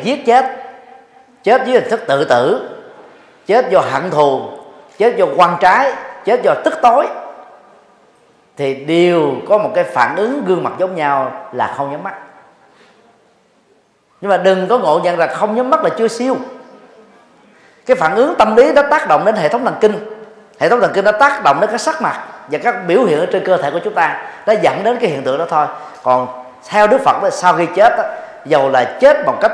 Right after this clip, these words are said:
tự nhiên, chết một cách thư thái hay là chết một cách sợ hãi, thì nhiều người,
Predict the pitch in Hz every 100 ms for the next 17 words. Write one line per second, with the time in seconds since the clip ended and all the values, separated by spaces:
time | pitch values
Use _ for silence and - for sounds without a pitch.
0 | - 131 151 185 220 185 - - - -
1 | 247 294 - - 220 220 202 196 214 294
2 | - - 190 151 135 277 208 143 - -
3 | 156 170 131 127 220 254 - - - -
4 | - - 135 123 113 135 160 160 151 135
5 | 135 127 117